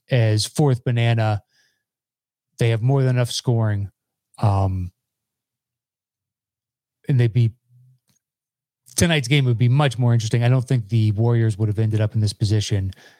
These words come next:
had you gotten a full season out of Klay, even if you gotten seventy-five per season, uh, percent of a season out of Klay.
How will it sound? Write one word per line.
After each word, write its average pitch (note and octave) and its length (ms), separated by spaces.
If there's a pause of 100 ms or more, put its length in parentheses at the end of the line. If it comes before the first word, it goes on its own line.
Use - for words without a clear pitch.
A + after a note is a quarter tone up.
(200)
had A2+ 200
you A2+ 40
gotten G#2+ 180
a G2+ 40
full A2 220
season G#2 320
out G2 100
of F#2+ 80
Klay, G2+ 280
even C#3+ 220
if A#2 140
you G#2+ 60
gotten G2+ 180
seventy-five A#2 540
per A2 80
season, G#2+ 560
uh, D3 80 (180)
percent A2+ 300
of G2 80
a F#2+ 40
season G2+ 300
out G2+ 100
of A2+ 60
Klay. A2+ 300